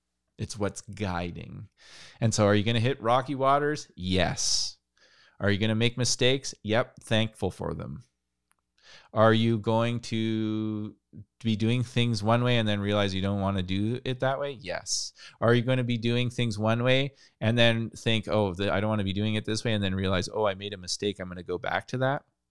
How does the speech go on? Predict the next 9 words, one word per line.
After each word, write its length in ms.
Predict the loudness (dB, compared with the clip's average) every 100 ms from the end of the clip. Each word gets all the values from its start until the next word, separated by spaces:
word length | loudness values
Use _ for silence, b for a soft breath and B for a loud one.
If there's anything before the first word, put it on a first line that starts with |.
| -8
Yes. 640 | -2 -2 -2 -4 -4 -6 _ _ _ _ _ _ _ -4
Yes. 540 | -2 0 0 -2 -6 _ _ -20 _ _ _ 0
That's 240 | 0 2
the 140 | 0
process. 800 | 6 10 10 10 8 8 6 -2 b b
And 140 | 2 2
there's 140 | 2
no 160 | 2 0
instant. 880 | 0 -2 -2 -2 -2 -4 -8 -18